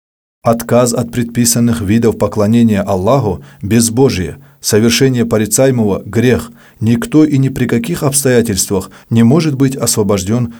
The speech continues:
от предписаний шариата». Сказал шейх суфиев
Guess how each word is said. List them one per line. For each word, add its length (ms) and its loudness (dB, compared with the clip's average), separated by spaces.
от 180 -4
предписаний 560 -4
шариата». 560 -6
Сказал 580 0
шейх 360 0
суфиев 540 0